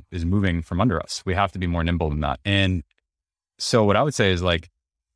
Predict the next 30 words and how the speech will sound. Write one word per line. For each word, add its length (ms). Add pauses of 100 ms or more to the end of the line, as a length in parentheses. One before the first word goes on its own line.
(100)
just 320 (260)
addressing 540
all 120
the 100
opportunities 840
that, 240
that 80
we've 160
seen 260
is, 280
is 100
the 80
biggest 260
challenge. 400
And 240
so 360
we're 160
just 320
constantly 420
looking 240
for 120
more 200
ways 280
to 100
either 360 (160)
get 160
more 140
people 220
on 100
board, 300